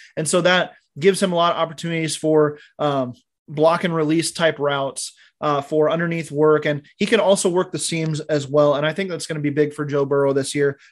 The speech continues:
I like Hayden Hurst as a good sleeper pick, and his A D P is way down there,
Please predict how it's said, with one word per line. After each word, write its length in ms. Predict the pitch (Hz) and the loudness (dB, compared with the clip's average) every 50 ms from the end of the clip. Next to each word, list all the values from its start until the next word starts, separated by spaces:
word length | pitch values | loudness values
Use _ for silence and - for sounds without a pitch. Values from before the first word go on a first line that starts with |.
| - | -4
I 60 | 208 | -2
like 160 | 240 269 240 - | 0 0 2 4
Hayden 220 | 208 196 170 160 | 4 4 4 2
Hurst 280 | 156 170 175 156 - 160 | 0 0 0 0 -2 -4
as 100 | 147 131 | -4 -4
a 80 | 143 | -4
good 180 | 139 156 156 147 | -4 -4 -4 -4
sleeper 360 | - - 147 143 139 143 135 | -4 -4 -4 -4 -4 -4 -6
pick, 260 | - - 143 139 135 | -4 -2 -2 -2 -2
and 140 | 139 131 131 | -4 -6 -4
his 200 | 117 185 196 - | -4 -2 -2 -2
A 160 | - 143 160 | -2 -2 -2
D 120 | 147 151 143 | 0 0 -2
P 160 | 147 156 151 | 0 0 0
is 160 | 135 120 127 | 0 -2 -4
way 500 | 123 127 135 156 170 170 160 139 117 - _ _ _ _ _ _ - 151 | -6 -2 2 2 4 4 4 2 0 -4 _ _ _ _ _ _ -8 -4
down 280 | 156 151 139 139 135 | -2 -2 0 -2 -2
there, 300 | 135 131 131 131 131 127 | -2 -2 -4 -4 -4 -8